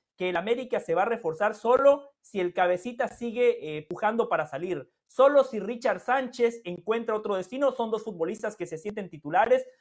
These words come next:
no son titulares indiscutibles y por eso están buscando posibles destinos.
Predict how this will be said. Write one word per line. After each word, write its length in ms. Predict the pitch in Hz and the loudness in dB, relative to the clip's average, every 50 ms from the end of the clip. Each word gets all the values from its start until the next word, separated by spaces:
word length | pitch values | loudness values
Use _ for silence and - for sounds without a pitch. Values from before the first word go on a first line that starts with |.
| _ _ _ | _ _ _
no 240 | 165 175 196 220 220 | -8 -4 -2 -2 -2
son 220 | 220 233 220 214 | -2 -4 -6 -6
titulares 520 | 214 214 185 - 170 185 202 220 226 214 208 | -8 -10 -8 -6 -2 2 2 2 2 0 -4
indiscutibles 680 | 185 175 175 175 - 185 180 - 220 240 262 277 277 | -8 -8 -8 -8 -10 -14 -12 -10 -6 -2 -2 -2 -2
y 60 | 226 185 | -4 -6
por 180 | - 170 180 | -6 -4 -4
eso 120 | 208 208 214 | -4 -6 -6
están 200 | 214 208 202 196 | -6 -6 -6 -6
buscando 580 | 196 180 - - 208 208 214 220 220 214 214 - _ _ _ | -8 -10 -6 -4 -4 -2 0 0 0 0 -2 -10 _ _ _
posibles 500 | - 170 165 - 220 220 220 214 196 165 | -2 -2 -2 -2 -6 -4 -4 -4 -4 -4
destinos. 480 | 160 156 - 208 196 170 151 143 - | -6 -8 -8 -10 -8 -8 -8 -8 -10